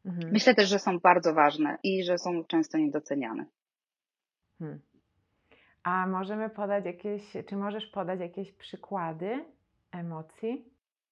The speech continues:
Speaker 2: Tak, no takie najbardziej podstawowe, czyli określone jako emocje podstawowe, mamy ich sześć i
Speaker 1: Mhm.
Speaker 2: jest to radość, złość, strach,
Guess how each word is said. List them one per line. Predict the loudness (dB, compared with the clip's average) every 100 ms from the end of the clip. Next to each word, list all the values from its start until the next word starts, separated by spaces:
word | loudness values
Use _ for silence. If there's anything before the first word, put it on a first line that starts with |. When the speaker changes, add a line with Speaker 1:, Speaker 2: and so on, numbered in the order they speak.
| _ _ _ _ _ _ _ -20 _ _ _ _ _ _ _
Speaker 2:
Tak, | 8 10 8 4 -14 _
no | 0 0 0 -2
takie | 0 2 4
najbardziej | 6 6 6 2
podstawowe, | -2 2 2 4 4 4
czyli | 2 -4 -2
określone | -2 -2 2 2 4
jako | 2 2 -2
emocje | 0 -2 -2 -4
podstawowe, | -4 -2 -2 0 0 2 2
mamy | 2 0 -2
ich | -4
sześć | 4 4 4 -6 -20 _ _ _ _ _
i | 0 4 4
Speaker 1:
Mhm. | 2
Speaker 2:
jest | 4 2 2 -2
to | 4 6 6 4 2 4
radość, | 8 10 8 6 2 -10 -16 _ _ _ -12
złość, | 4 6 6 2 -6 -14 -16 _ _ _ _ _ _ _
strach, | 6 8 6 0 -18